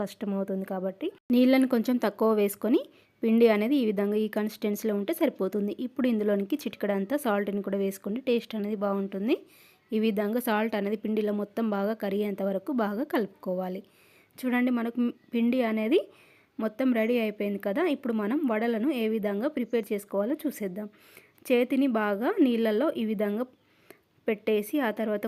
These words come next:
కొంచెం పిండిని తీసుకొని ఈ విధంగా మనం వడలను అయితే ఏ విధంగా వేసుకుంటామో అదే విధంగా వేసుకోవాలి. మధ్యలో ఈ విధంగా చిన్న హోల్ లాగా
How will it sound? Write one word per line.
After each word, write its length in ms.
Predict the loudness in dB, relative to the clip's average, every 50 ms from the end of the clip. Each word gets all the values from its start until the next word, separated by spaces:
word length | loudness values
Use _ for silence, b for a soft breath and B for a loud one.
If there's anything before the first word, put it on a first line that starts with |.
| -2
కొంచెం 300 | -2 -2 -2 -2 -2 -2 -2 -2
పిండిని 320 | -2 -2 -2 -2 -2 -4 -4 -4
తీసుకొని 520 | -6 -6 -8 -8 -6 -4 -2 0 0 0 -2 -2 -8 _ _ _ _ -6 -4
ఈ 40 | -2 -2
విధంగా 300 | 0 0 0 0 0 0 0 0
మనం 160 | 0 0 0 0
వడలను 340 | 0 0 0 0 0 -2 -2 -4
అయితే 140 | -4 -2 -2 -2
ఏ 40 | 0 -2
విధంగా 280 | -2 -2 -2 -2 -2 -2 -2
వేసుకుంటామో 640 | -4 -6 -6 -6 -6 -6 -6 -4 -4 -2 -2 -2 -2 -4 -6 -12 -8 -6
అదే 160 | -4 -2 -2 0 0
విధంగా 300 | -2 -2 -2 -2 -2 -4 -2 -2
వేసుకోవాలి. 500 | -2 -4 -4 -2 0 0 0 0 -2 -4 -4 -4
మధ్యలో 300 | -4 -4 -4 -2 -2 -2 -2
ఈ 20 | -2 -2
విధంగా 300 | -2 -4 -4 -2 -4 -4 -4 -4
చిన్న 160 | -4 -4 -4 -2 -2
హోల్ 200 | -2 -2 -2 -2 -2 -2
లాగా 160 | -2 -2 -4